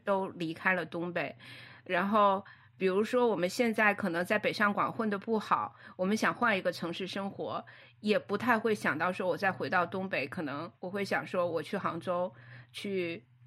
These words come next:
呃，深圳，去那些经济更发达的地方。那不会回去的原因是，确实我们不能否认整个东北的经济，就是尤其是民营经济是很没落的，就是它没有非常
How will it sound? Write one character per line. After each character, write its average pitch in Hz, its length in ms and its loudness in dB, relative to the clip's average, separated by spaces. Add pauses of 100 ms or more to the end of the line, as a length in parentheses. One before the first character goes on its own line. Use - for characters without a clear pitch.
呃， 143 340 -2
深 226 240 2
圳， 208 360 0
去 214 160 -4
那 208 120 0
些 208 160 0
经 220 200 -2
济 214 100 -4
更 220 180 -4
发 208 200 0
达 160 160 -2
的 170 100 -8
地 175 220 -8
方。 170 280 -4 (540)
那 269 100 2
不 240 200 -4
会 370 120 2
回 190 280 2
去 - 120 -6
的 240 100 0
原 180 280 0
因 214 160 2
是， 233 240 -6
确 370 320 0
实 196 160 -4
我 185 140 0
们 202 100 0
不 302 140 0
能 277 180 6
否 196 240 2
认 196 160 0
整 190 140 -2
个 208 100 -2
东 269 180 4
北 240 160 2
的 160 200 -4 (180)
经 269 220 2
济， 220 200 -6 (540)
就 233 160 -4
是 208 200 -4
尤 190 140 0
其 220 140 -4
是 247 140 -2
民 180 160 0
营 208 180 -2
经 226 220 0
济 214 160 -4
是 190 400 -4
很 - 200 -2
没 185 280 0
落 170 180 0
的， 185 240 -10 (380)
就 214 120 -4
是 190 360 -6 (600)
它 311 140 2
没 247 200 6
有 220 180 4
非 269 260 2
常 214 500 2